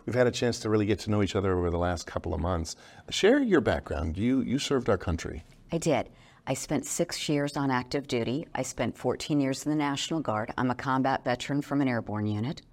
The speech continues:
Speaker 2: and I enjoyed every minute of it.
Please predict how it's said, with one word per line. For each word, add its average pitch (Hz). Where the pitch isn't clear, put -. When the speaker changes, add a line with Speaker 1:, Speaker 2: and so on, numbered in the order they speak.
Speaker 2:
and 127
I 123
enjoyed 123
every 120
minute 110
of 101
it. 98